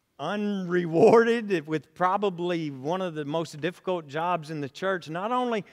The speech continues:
do they teach your kids, but they enable us in here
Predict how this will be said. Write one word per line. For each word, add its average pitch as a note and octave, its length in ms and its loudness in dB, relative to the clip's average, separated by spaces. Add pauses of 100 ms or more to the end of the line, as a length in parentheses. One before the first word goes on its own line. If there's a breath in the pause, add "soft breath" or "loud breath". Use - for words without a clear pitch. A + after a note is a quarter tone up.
(220 loud breath)
do F#3 160 0
they F#3 160 0
teach C4 500 -8
your E3+ 120 -6
kids, B2+ 720 -10 (600)
but E3 300 0
they G3 220 2
enable G#3 760 -4
us G3+ 420 -4
in E3 180 -8
here C3+ 460 -4